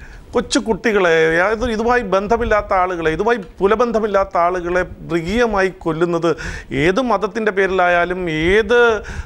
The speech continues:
നമ്മുടെ വിശ്വാസം നടപ്പിൽ വരുത്തുന്നതിൻ്റെ പേരിലായാലും ഇത് മാനവരാശിക്ക് എതിരായിട്ടുള്ള ഒരു, ഒരു അക്രമമായി കണ്ടുകൊണ്ട് മനുഷ്യ സമൂഹം ഒറ്റക്കെട്ടായി, ഈ ലോകരാഷ്ട്രങ്ങൾ ഒറ്റക്കെട്ടായി നിന്നുകൊണ്ട് ഇതിനെ എതിർക്കേണ്ടതാണ് എന്നുള്ളതാണ് എൻ്റെ അഭിപ്രായം.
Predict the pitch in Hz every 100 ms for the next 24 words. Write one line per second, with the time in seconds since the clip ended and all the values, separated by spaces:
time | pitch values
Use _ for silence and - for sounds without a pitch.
0 | - 190 208 202 175 214 214 196 185 185
1 | 185 180 170 180 175 170 165 165 170 160
2 | 160 160 165 156 165 147 143 185 220 196
3 | 185 180 185 165 165 170 170 160 160 160
4 | 156 - - - - 151 160 151 175 175
5 | 165 160 156 - 151 165 156 156 165 147
6 | - 170 196 - - 196 190 180 160 160
7 | 165 151 160 160 170 185 170 160 - 156
8 | 190 233 220 196 - 196 175 160 269 220
9 | 185 180 165 160 156 156 151 151 156 156
10 | 143 156 151 156 143 180 151 147 143 143
11 | - - 165 151 139 139 131 127 143 127
12 | 110 - -